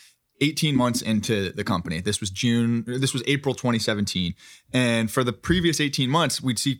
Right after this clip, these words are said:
people at, at demos and in stores, and they'd be like, "Oh, you guys should go on Shark Tank, right? This is a great story, dorm room brothers, like, you'd, you'd be great." And for us, I looked at the, that, uh, ratio that you just described, forty thousand people, right? That's, and f-, for me, like, that's a shot in the dark. We don't, I don't like those odds.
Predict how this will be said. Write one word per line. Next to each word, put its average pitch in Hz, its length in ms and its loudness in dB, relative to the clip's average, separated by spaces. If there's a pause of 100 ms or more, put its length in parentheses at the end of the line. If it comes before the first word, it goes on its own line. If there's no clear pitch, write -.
people 139 340 0
at, 113 180 2
at 107 200 0
demos 143 440 4
and 117 80 2
in 110 100 0
stores, 165 380 2
and 131 60 0
they'd 117 80 0
be 127 60 -2
like, 131 120 -2
"Oh, 156 100 -4
you 135 80 2
guys 160 160 2
should - 100 -6
go 101 60 -6
on 92 80 -8
Shark 113 260 -2
Tank, - 200 -16
right? 104 140 -2
This 165 120 4
is 127 40 0
a 113 40 -2
great 127 260 0
story, 135 340 2
dorm 135 320 2
room 135 200 2
brothers, 131 420 2
like, 123 160 -2
you'd, 143 120 -2
you'd 160 180 0
be 143 80 -2
great." 135 280 2 (420)
And 127 280 2
for 151 160 2
us, 180 160 4
I 156 140 2
looked 151 260 2
at 127 240 0
the, 120 200 2
that, 120 240 0 (200)
uh, 113 300 2
ratio 127 420 2
that 98 120 0
you 107 120 2
just 104 160 -2
described, 95 380 0
forty 190 240 4
thousand 151 400 2
people, - 420 -6
right? 117 120 0
That's, 131 220 -2 (140)
and 135 120 2
f-, - 320 -12
for 143 100 0
me, 160 160 2
like, 120 140 2
that's 127 160 2
a 123 40 0
shot 117 280 2
in 104 60 -2
the 101 60 0
dark. 92 300 0
We 120 80 0
don't, 120 240 2
I 123 60 4
don't 135 120 2
like 117 200 0
those 95 180 0
odds. 87 380 -2